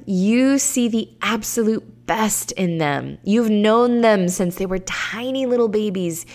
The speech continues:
You've watched them grow up and you have seen them develop skills. You've seen them get really interested and passionate in things throughout the years. And to you,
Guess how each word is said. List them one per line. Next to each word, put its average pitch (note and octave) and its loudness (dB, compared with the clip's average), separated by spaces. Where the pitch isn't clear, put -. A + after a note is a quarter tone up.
You've A3+ 2
watched G3+ 0
them G3+ 0
grow F#3 4
up D3+ 0
and E3+ 0
you F#3+ 0
have F#3 -4
seen A3+ -2
them E3 0
develop D#3+ -2
skills. A#3+ 2
You've F#3 2
seen F3 -2
them D#3 0
get D#3 -2
really D3+ 0
interested A#3+ 0
and D#3 -2
passionate B3 -2
in F#3+ -2
things G#3+ -4
throughout F#3+ 0
the E3+ -2
years. F3 0
And F#3+ 2
to - 0
you, B3 2